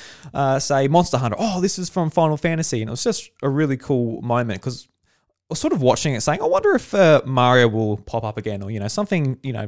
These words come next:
Japanese Nintendo or, uh, Square Enix or whatever related. And it, it came out in, like, a really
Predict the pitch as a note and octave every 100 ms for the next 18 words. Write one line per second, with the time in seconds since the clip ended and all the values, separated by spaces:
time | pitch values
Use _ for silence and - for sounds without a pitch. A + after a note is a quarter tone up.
0 | G#2+ C3 A#2 A#2 A2+ A2+ G#2+ A#2+ A2+ A2+
1 | A2+ G#2 G2 F#2+ - - - - - -
2 | A2+ G2+ - - D#3 C#3 D3 C3 B2 A#2+
3 | A#2+ A2+ A2 - A#2+ G#2 G#2+ A#2+ A2+ A2
4 | C#3+ - _ C3 C3 C#3+ C#3 C3 A#2 B2
5 | C#3 C3 D3+ G3+ G3 D3 A#2